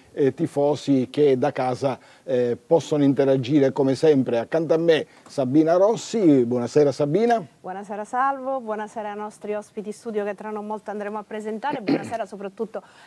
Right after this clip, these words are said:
Speaker 2: agli ospiti che ci ascoltano e ci sono assidui frequentatori, eh, di Globus. Dall'altra parte dello schermo, e sono tanti,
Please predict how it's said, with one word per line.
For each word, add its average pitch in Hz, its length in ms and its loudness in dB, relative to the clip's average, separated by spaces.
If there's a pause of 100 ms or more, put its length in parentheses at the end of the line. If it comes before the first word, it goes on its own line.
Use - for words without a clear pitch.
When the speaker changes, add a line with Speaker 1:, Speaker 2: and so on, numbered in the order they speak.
Speaker 2:
agli 247 220 0
ospiti 277 360 -4
che 214 100 -2
ci 240 240 -12 (240)
ascoltano 233 720 -2
e 208 80 -6
ci 214 400 -6 (140)
sono 247 220 -10
assidui 180 500 -10
frequentatori, 185 760 -8 (160)
eh, 175 160 -10
di 208 140 -6
Globus. 240 540 -4 (300)
Dall'altra 349 540 -2
parte 294 360 -4
dello 214 220 -2
schermo, 165 640 -8 (260)
e - 120 -18
sono 226 320 -2
tanti, 170 600 -8